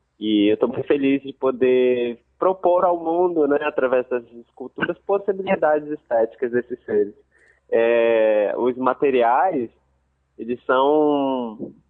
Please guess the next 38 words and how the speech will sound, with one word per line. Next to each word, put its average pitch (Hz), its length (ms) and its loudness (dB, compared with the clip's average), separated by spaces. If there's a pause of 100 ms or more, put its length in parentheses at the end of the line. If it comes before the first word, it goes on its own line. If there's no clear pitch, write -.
(140)
muito 147 280 -2
especiais 143 640 0
também, 120 320 0
né, 117 140 0
porque - 160 -6
eles 123 180 -6
vêm 143 420 0
das 127 280 0
comunidades 120 520 -2
ribeirinhas, 113 760 0
eles 104 260 -4
vêm 117 240 0
desses - 300 -4
lugares 110 520 0 (240)
que 131 300 -6
por 143 320 -2
si 160 200 0
só 131 200 2
já 135 200 0
são 123 120 0
encantados, 104 800 -2
né, 95 280 -2
assim. 90 280 -18 (460)
Então, 107 260 2
o 107 40 2
mapinguari, 117 680 0
ele 139 160 0
é 123 60 0
feito 131 460 -4
inteiramente 160 1080 -2
de 135 180 -10
ninhos 127 500 -2 (540)
de 117 80 -10
japim, 131 560 -2
né, 110 180 0
da 107 240 2
ave 110 180 -4
japim. 117 600 -2